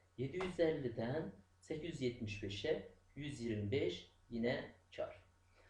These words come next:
Dikkat edecek olursanız B ürününde az bir miktar parayla, e, diğerlerinin çok para koymasına rağmen yine nedir? Aynı kar elde ettiğine göre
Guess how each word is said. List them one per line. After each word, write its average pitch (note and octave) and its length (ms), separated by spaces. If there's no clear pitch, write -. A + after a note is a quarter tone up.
Dikkat C#4+ 300
edecek A3+ 400
olursanız B2 720
B G#3+ 220
ürününde A2 800
az A3 400
bir G#3 160
miktar D#3+ 520
parayla, A#2+ 800
e, G#2 500
diğerlerinin E3 640
çok - 380
para D3+ 260
koymasına C#3 720
rağmen G2 500
yine - 300
nedir? - 520
Aynı G3+ 360
kar D#3+ 220
elde A#2 280
ettiğine - 320
göre C3+ 440